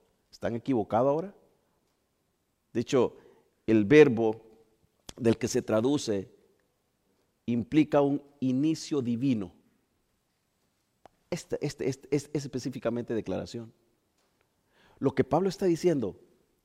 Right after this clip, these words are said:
a los Gálatas, "Gálatas, quien los comenzó a perseverar a ustedes es la divinidad de Dios, porque quieren regresar".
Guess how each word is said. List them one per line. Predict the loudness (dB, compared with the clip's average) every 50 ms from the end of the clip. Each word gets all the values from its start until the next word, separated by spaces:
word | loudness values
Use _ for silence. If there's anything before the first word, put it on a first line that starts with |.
| _ _ _ _
a | -4
los | -4 -2 2
Gálatas, | 4 4 4 2 0 -6 -16 -20 -20 _ _ _ _ _ _ _ _ _
"Gálatas, | -12 -10 -8 -8 -10 -10 -16 -20 -20 -20 -20 -20 _ _ _ _ _ _ _ _ _ _ _ _ _ _ _ _ _ _ _ _ _ _ _ _ _ _ _ _ _ _ _ _ _ _ _
quien | -2 0 2 2 2
los | 0 -2 -4
comenzó | -8 -4 -4 -2 -2 -2 -4 -6 -4 -4 -6
a | -4 -2
perseverar | -2 -4 -4 -2 -2 0 0 2 0 0 2 0 0 0
a | 0 -2
ustedes | -2 -4 -8 -12 _ -2 0 0 0 0 -4 -8 -10 -14 -14 -14 -16 -18 _ _ _ _ _ _ _ _ _ _ _ _
es | -6 -6 -4 -6 2 4
la | 4 4 4
divinidad | 4 0 -4 -2 -2 -2 -2 -2 -4 -4 -2 0 2 2 2 0 -4 -8 -16 -20 -20 -20 -20 -20 -20 _ _ _ _ _ _ _ _ _ _ _ _ _ _ _ _ _ _
de | -8 -6 -6 -6
Dios, | -6 -8 -10 -12 -14 -14 -14 -16 -16 -20 -20 _ _ _ _ _ _ _ _ _ _ _ _ _ _ _ _ _ _ _ _ _ _ _ _ _
porque | -14 -14 -12 -12 -12
quieren | -2 0 0 0 0 -2
regresar". | -4 -4 -4 -6 -8 -10 -10 -10 -10 -10 -12 -16